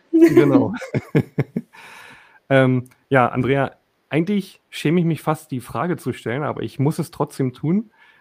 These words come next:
Speaker 2: weil ich davon ausgehe, dass vielleicht der ein oder andere dich nicht kennt, obwohl das,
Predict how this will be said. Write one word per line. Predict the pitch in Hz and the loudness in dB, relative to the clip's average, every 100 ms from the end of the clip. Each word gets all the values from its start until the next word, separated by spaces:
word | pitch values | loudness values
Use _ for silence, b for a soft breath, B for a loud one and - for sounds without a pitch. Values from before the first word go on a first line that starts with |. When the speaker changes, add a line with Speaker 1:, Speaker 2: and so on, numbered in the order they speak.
| b | b
Speaker 2:
weil | 110 120 | -4 -2
ich | 123 | -2
davon | 135 - 131 | -4 -2 0
ausgehe, | 127 156 - 143 | 0 -2 -2 -4
dass | 127 - | -4 -4
vielleicht | 127 135 - _ | -2 -2 -6 _
der | 156 - _ _ _ _ - | -6 -6 _ _ _ _ -10
ein | 139 190 | 0 2
oder | 170 | 2
andere | 151 165 | 2 0
dich | 143 - | -2 0
nicht | 170 - - | -2 -2 -6
kennt, | 185 185 | -6 -4
obwohl | 127 123 143 | -8 -2 -2
das, | 147 135 | -2 -6